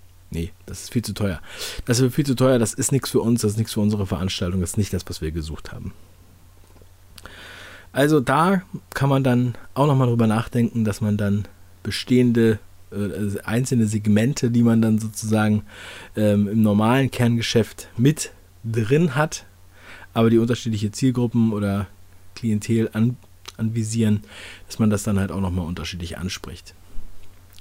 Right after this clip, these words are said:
Ja, das ist, denke ich, auch nochmal ein ganz wichtiger Punkt. Ja, ich hoffe, dass ihr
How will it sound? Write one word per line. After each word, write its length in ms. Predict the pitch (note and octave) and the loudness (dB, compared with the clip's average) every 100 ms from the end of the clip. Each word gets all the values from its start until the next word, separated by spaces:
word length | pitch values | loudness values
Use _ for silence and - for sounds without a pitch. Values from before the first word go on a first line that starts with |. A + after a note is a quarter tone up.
| - | -18
Ja, 140 | - - - - - | -16 -16 -12 -12 -6
das 240 | F#2 F#2+ | -6 -6
ist, 340 | G2 - - - - - - - - - - | -6 -6 -8 -14 -20 -20 -20 -20 -20 -20 0
denke 140 | G#2+ A2 | 4 4
ich, 100 | G2 | 4
auch 100 | G2+ | 2
nochmal 380 | F#2+ E2+ F2 - - | 2 0 -4 -8 0
ein 60 | |
ganz 140 | A2+ A#2+ | 0 4
wichtiger 320 | B2 A#2 G#2+ | 2 2 0
Punkt. 340 | - F#2+ - - - - - - - - - - - - - - - - - | 2 -2 -4 -18 -20 -20 -20 -20 -20 -20 -20 -20 -20 -20 -20 -20 -20 -20 0
Ja, 160 | F#3+ D#3+ | 2 2
ich 140 | - | 2
hoffe, 460 | D3 - C#3+ C3+ C3 | 2 4 6 4 2
dass 520 | B2+ A#2 - - - - | 0 0 -4 -6 -6 2
ihr 440 | A2+ G#2+ G#2 | 4 4 2